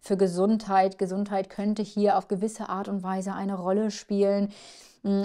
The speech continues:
aber auch das Etablieren von einer Basis, das, das tägliche Leben, genau, und die praktischen Details. Also es könnte eine sehr, sagt man das so, eine sehr mundäne,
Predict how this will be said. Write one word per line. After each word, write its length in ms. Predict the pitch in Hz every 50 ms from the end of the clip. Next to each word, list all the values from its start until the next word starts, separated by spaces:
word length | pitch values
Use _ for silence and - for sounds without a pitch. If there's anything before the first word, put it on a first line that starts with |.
| -
aber 320 | - - 190 208 202 - 196
auch 100 | 202 202
das 200 | 202 202 196 -
Etablieren 800 | 214 202 - 214 190 180 190 196 214 233 233 208 208 202 202 196
von 340 | - - 196 190 190 190 196
einer 320 | - 190 190 190 190 185
Basis, 840 | 175 165 - 180 180 190 214 226 214 190 208 202 202 202 196 - _ _
das, 280 | - 185 180 - - -
das 240 | - 185 175 -
tägliche 440 | - - 226 226 220 220 196 - 202
Leben, 400 | 185 180 190 196 214 202 208 202
genau, 340 | 196 185 185 185 185 190 196
und 100 | 196 196
die 80 | 196 196
praktischen 520 | - - 202 196 196 - 196 - 208 190
Details. 760 | 190 190 190 - - - 190 190 202 220 214 196 185 180 180 -
Also 180 | 190 185 185
es 100 | 180 -
könnte 420 | - 208 196 196 202 196 196 196 196
eine 140 | 196 190 180
sehr, 300 | 175 190 196 190 190 190 - - - - - _ _
sagt 200 | - 196 196 196
man 120 | 214 208
das 100 | 196 190
so, 140 | - 208 202
eine 200 | - 196 196 196
sehr 160 | 185 196 190
mundäne, 920 | 196 196 196 202 202 190 185 202 202 208 220 214 202 190 190 190 190 -